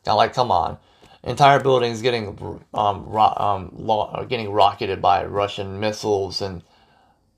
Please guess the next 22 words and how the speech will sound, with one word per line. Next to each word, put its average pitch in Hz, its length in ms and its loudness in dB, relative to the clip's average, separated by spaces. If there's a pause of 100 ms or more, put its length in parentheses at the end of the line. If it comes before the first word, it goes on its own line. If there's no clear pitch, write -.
(120)
artillery 120 600 2
strikes, 101 720 -2 (480)
knocking 113 460 2
entire 104 320 4
buildings 101 400 0
over, 104 200 2
and 98 180 -2
then 101 100 -4
they 101 100 -2
say 101 440 -2 (560)
thirty 117 280 4
pe-, 113 160 -4
uh, 101 160 4
maybe, 104 260 -2
like, 98 240 0
twelve 117 320 4
or 92 60 -4
thirteen 107 480 -4
people 104 320 -4
are 98 80 0
dead 104 460 2
and 92 220 -10